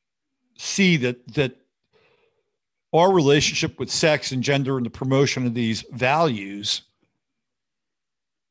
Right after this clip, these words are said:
were going in a very weird direction for a brief period, I'm not,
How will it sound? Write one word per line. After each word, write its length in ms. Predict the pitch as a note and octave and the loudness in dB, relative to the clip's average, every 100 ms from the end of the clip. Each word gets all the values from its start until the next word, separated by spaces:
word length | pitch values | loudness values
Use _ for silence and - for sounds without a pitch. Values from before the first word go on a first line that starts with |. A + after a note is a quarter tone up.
| _ _ _ _ _ _ - | _ _ _ _ _ _ -12
were 240 | D3+ C#3+ | -2 -2
going 320 | B2+ E3 D#3+ D3 | 2 2 2 2
in 80 | |
a 40 | B2+ | -2
very 360 | A2+ D3+ D#3+ | 0 0 0
weird 300 | C#3+ C#3 C#3 | 0 -2 -2
direction 640 | B2+ A#2+ B2 A#2+ - A2+ G#2+ _ _ _ _ _ _ _ _ _ _ _ - | -4 -2 -2 -2 -6 -10 -12 _ _ _ _ _ _ _ _ _ _ _ -10
for 200 | D#3 D3 | -4 -4
a 40 | |
brief 280 | A#2+ F#3 F#3 | 0 -2 0
period, 240 | G3 G#3 | -2 0
I'm 100 | D#3+ | -2
not, 180 | F#3+ D3+ | -6 -8